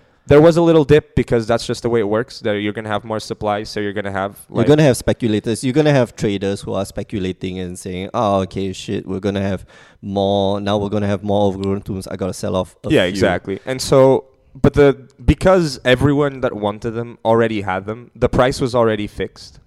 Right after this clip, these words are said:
Speaker 2: Yeah.
Speaker 1: So no one, I don't think anyone was really able to shift them, like, quickly. And
Speaker 2: And
Speaker 1: so that caused the, the price not to dip.
Speaker 2: And reanimated, uh, and here's the thing: and the reanimated deck was, like, a staple throughout
Speaker 1: Yeah,
Speaker 2: the entire
Speaker 1: it, it was
Speaker 2: format.
Speaker 1: one of the, it was definitely one of the most popular decks with, like, Obs of that as well.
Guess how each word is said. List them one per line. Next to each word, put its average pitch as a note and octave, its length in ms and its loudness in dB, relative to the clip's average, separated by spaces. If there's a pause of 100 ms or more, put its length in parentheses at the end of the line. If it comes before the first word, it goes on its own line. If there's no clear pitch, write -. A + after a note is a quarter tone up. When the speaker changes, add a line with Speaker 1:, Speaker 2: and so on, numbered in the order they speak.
(120)
Speaker 2:
Yeah. F#2 360 -4
Speaker 1:
So - 240 2
no B2+ 180 4
one, C#3+ 300 2 (180)
I A#2+ 120 -4
don't D3 120 -2
think D3 140 -6
anyone C#3 300 -2
was B2+ 180 -2
really B2+ 240 0
able A#2+ 220 0
to A#2+ 120 -8
shift - 340 -8
them, C3+ 240 -6 (140)
like, G#2 200 -6
quickly. B2 400 -4 (300)
And A#2+ 140 6
Speaker 2:
And B2+ 80 2
Speaker 1:
so C3 160 4
that - 420 -2
caused A#2 260 2
the, A2 240 -2
the A2+ 100 -4
price A2 320 -4
not G#2 180 -6
to G2 60 -8
dip. - 360 -12 (120)
Speaker 2:
And C3 220 4
reanimated, B2 640 2
uh, F#2+ 300 -4
and A2 200 -6 (140)
here's A#2+ 240 -4
the A2+ 80 -8
thing: G#2 180 -2
and G2+ 120 -2
the G#2 40 2
reanimated A2 600 0
deck G2+ 160 0
was, F#2+ 400 -4
like, F#2+ 280 -10 (280)
a F#2 80 -6
staple F#2+ 480 -4
throughout G2 300 2
Speaker 1:
Yeah, G#2+ 120 4
Speaker 2:
the F#2 100 -2
entire F#2+ 240 -2
Speaker 1:
it, D2+ 100 -4
it D#3 100 4
was D3 120 6
Speaker 2:
format. C3+ 40 0
Speaker 1:
one C#3 140 6
of A#2 80 0
the, - 280 -4
it D3 40 0
was B2+ 160 0
definitely A#2+ 300 -2
one A2+ 120 -2
of G#2+ 60 -2
the G#2+ 40 -4
most G#2 220 -8
popular F#2+ 340 -2
decks F#2 220 -6
with, A2 100 -4
like, G2 200 -6
Obs G#2+ 240 -8
of G2 80 -6
that F#2+ 160 -4
as G2 120 -10
well. F#2+ 300 -8